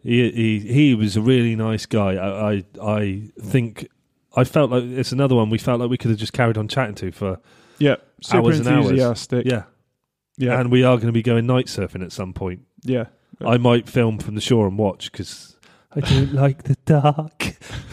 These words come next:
Speaker 1: <laughs>
Speaker 2: But yeah, re-, really interesting podcast. He's, uh, super enthusiastic,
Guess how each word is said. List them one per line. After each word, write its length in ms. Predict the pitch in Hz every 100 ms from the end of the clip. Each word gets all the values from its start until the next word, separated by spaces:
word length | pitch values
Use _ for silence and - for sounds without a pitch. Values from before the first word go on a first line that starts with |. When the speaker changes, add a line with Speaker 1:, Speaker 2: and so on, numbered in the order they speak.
| 131 -
Speaker 1:
<laughs> 560 | 233 - - 185 -
Speaker 2:
But 240 | 196 143 143
yeah, 160 | 135
re-, 220 | 135 165 165
really 340 | 151 165 160
interesting 440 | 147 139 135 139
podcast. 680 | 120 123 - 127 120 - -
He's, 460 | 131 123 120 110 -
uh, 260 | 123 120
super 320 | 113 - 170 151
enthusiastic, 1040 | 127 127 113 123 120 107 - 120 120 -